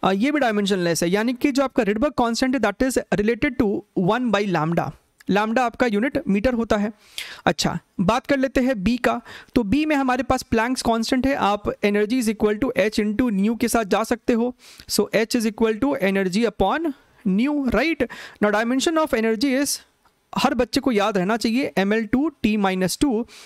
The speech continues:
और dimension of frequency होता है आपका T minus one। तो हमारे पास इफेक्टिवली बचने वाला है एम एल टू टी माइनस वन, यानी कि, कि, अ,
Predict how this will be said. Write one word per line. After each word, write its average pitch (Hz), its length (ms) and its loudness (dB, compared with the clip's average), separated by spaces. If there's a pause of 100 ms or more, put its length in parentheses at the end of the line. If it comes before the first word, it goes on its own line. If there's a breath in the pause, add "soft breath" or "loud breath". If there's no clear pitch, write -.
(140 loud breath)
और 185 140 2
dimension 226 560 0
of 214 240 0
frequency 214 520 0
होता 220 240 0
है 226 60 2
आपका 202 240 0
T 214 260 0
minus 180 440 0
one। 220 240 0 (340 loud breath)
तो 190 60 4
हमारे 190 300 0
पास 269 280 -2
इफेक्टिवली 226 500 0
बचने 226 280 0
वाला 196 220 2
है 202 260 0
एम 202 220 0
एल 220 160 0
टू 277 280 0
टी 262 600 -2
माइनस 208 580 0
वन, 196 260 0 (280 loud breath)
यानी 185 380 2
कि, 247 160 -2
कि, - 200 -2 (200)
अ, 175 280 0